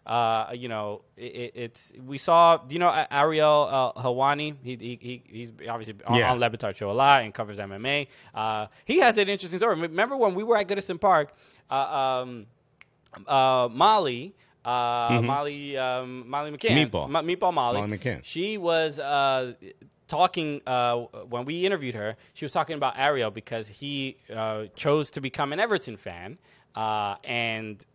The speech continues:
Speaker 1: and she was like, you know, telling him, "Come to
Speaker 2: Guy
Speaker 1: Goodison."
Speaker 2: loves pain.
Speaker 1: Lo- <laughs>
Speaker 2: M M A, Everton.
Speaker 1: But this was, so that was,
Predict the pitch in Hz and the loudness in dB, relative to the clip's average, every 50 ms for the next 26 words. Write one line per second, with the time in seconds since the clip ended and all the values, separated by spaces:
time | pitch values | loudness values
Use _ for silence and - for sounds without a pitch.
0 | _ - 107 107 107 104 104 101 95 - - 151 135 131 123 139 127 117 - - | _ -8 -6 -6 -6 -6 -10 -14 -12 -10 -10 -8 -8 -4 -2 -2 -2 -2 -4 -10
1 | _ 135 160 139 117 113 - 180 160 151 151 151 151 143 143 - 240 285 170 - | _ -8 -4 -4 -4 0 2 2 2 2 0 -4 -6 -8 -6 -6 -6 -6 -4 -4
2 | 196 202 120 123 127 131 131 131 110 - - 123 117 104 90 78 73 69 - 117 | 2 2 4 4 4 4 2 0 -2 -6 -6 -4 -4 -4 -4 -6 -8 -10 -4 0
3 | 143 165 165 - - - 123 110 110 110 107 117 123 127 123 127 123 123 123 123 | 0 2 2 0 0 0 0 0 0 -2 -2 0 0 0 0 0 0 -2 -2 -2
4 | 123 123 120 117 120 - - 104 113 110 117 113 - 160 156 156 190 214 240 240 | -4 -4 -6 -8 -10 -8 -6 -6 -4 -4 -4 -2 0 0 2 4 4 4 6 6
5 | 254 240 185 151 - 147 135 - 208 180 - 190 233 269 262 262 240 185 | 6 6 6 4 -4 -10 2 4 4 6 8 8 8 10 10 8 8 4